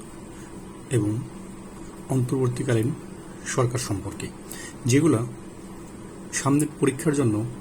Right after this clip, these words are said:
খুবই গুরুত্বপূর্ণ। তো চলুন, কথা না বলে সরাসরি আমরা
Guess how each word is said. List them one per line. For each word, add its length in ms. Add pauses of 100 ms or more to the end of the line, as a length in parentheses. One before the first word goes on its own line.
(160)
খুবই 260 (440)
গুরুত্বপূর্ণ। 480 (380)
তো 140
চলুন, 200 (140)
কথা 160
না 120
বলে 180
সরাসরি 380
আমরা 160